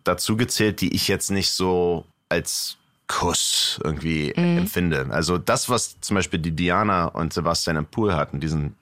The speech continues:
Speaker 1: ist wirklich ein sehr leidenschaftlicher
Speaker 2: Ja.
Speaker 1: Kuss. Da hat man wirklich gemerkt, okay,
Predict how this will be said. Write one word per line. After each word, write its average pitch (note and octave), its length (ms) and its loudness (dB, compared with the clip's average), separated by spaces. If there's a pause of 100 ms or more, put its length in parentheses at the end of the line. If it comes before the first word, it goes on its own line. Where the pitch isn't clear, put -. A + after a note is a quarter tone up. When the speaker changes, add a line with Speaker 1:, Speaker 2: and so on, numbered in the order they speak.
(120)
Speaker 1:
ist - 200 -6
wirklich E2 300 -2
ein E2+ 60 -4
sehr F2+ 180 2
leidenschaftlicher A2+ 720 2
Speaker 2:
Ja. E2 100 0
Speaker 1:
Kuss. - 300 -2 (340)
Da E2+ 100 0
hat E2+ 60 -2
man G2 140 2
wirklich F2+ 240 2
gemerkt, F2+ 320 0
okay, F2 460 0